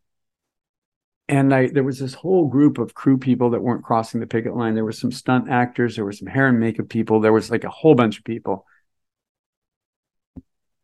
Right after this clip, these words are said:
And I walked over at one point, me and some of the other people in line went, "Hey, thank you so much for the support on this." It was pretty early in the strike.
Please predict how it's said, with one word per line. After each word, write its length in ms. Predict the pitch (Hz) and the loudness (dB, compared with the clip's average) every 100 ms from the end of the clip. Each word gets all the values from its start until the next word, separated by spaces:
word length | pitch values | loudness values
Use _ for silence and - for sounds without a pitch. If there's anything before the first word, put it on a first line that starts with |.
| _ _ | _ _
And 120 | 147 | 2
I 60 | 151 | 4
walked 340 | 147 156 151 | 6 6 6
over 160 | 151 139 | 6 6
at 60 | 123 | 4
one 140 | 123 | 4
point, 240 | 123 120 | 2 -2
me 100 | 131 | 0
and 100 | 127 | 0
some 140 | 123 123 | 0 -2
of 40 | |
the 60 | 123 | -2
other 140 | 127 | -4
people 260 | 110 123 127 | -4 -2 0
in 80 | 113 | 2
line 300 | 110 110 110 | 2 2 0
went, 160 | 107 | -4
"Hey, 160 | - 131 | 0 0
thank 320 | - 131 131 | 0 -4 -4
you 60 | 143 | -2
so 140 | 131 | 0
much 220 | 117 113 | 0 -2
for 100 | - | -6
the 140 | 120 123 | -8 -10
support 440 | - _ 120 113 | -16 _ 0 2
on 180 | 104 107 | 2 -2
this." 160 | - - | -8 -8
It 40 | |
was 120 | 156 | -8
pretty 240 | - 147 120 | 2 6 6
early 280 | 117 117 | 6 4
in 120 | 113 107 | 2 -2
the 60 | |
strike. 420 | 104 - 113 110 | -4 2 2 0